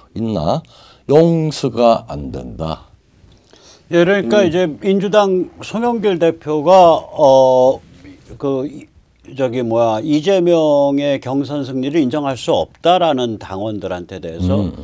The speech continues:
Speaker 2: "극우 일배 같은 소리 하지 마라." 결국
Speaker 1: 그렇죠.
Speaker 2: 그렇게 얘기를 하니까 야, 이 사람들 지금 머리가 어디 그, 예를 들어서
Speaker 1: 모르겠습니다.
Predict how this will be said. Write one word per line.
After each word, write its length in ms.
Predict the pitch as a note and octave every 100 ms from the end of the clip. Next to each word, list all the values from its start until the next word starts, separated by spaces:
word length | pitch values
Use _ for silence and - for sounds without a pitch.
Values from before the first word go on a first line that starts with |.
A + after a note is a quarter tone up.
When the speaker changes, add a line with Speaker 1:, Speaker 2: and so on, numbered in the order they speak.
| - -
Speaker 2:
"극우 280 | - D3 F3+
일배 280 | B2+ B2+ F#3+
같은 260 | A3 G#3+
소리 180 | F3 E3+
하지 160 | D#3+ D3
마라." 500 | C3 A2+ A2 E2+ F#2
결국 220 | E3 G3
Speaker 1:
그렇죠. 100 | D#3+
Speaker 2:
그렇게 280 | E3+ F3+ F3
얘기를 220 | D3 C#3
하니까 580 | B2+ A#2 - E3 A2+ C#2+ - _ _ _ _ _ _ - - - - D3
야, 40 |
이 60 | C#3
사람들 460 | A3+ B3 A#3+ A#3+
지금 240 | G3+ G#3+ A#2+
머리가 400 | G#2 F3 A3+ G#3+
어디 360 | C#3 G#3+ F3+ C3
그, 260 | D3+ C3 - _ _ _ -
예를 240 | E3 A3+
들어서 400 | G3 E3+ C#3 F#3 A2+ _ _ _ _ _ -
Speaker 1:
모르겠습니다. 460 | A2 G2+ - -